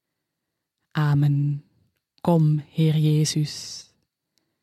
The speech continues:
De genade van de Heer Jezus zij met allen.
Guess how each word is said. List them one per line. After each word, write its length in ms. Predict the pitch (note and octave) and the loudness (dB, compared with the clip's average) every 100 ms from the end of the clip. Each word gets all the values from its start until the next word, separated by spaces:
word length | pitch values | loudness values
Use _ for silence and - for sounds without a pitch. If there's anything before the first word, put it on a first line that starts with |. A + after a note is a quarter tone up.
| _ _ - | _ _ -6
De 120 | E3 | -2
genade 520 | D#3 C#3+ D3+ F#3 G3+ | 0 2 2 2 4
van 180 | E3+ D#3+ | 4 4
de 80 | D3 | 4
Heer 320 | C#3 E3+ G3 | 2 2 2
Jezus 640 | D#3 E3+ G#3+ E3+ D3+ - | 2 2 0 -2 -4 -6
zij 340 | - D#3 D3 | -6 -4 0
met 320 | D3 C#3+ - - | 0 0 -4 -4
allen. 680 | D3 D3 C#3+ C#3+ D3 D3 | 0 2 2 2 0 -4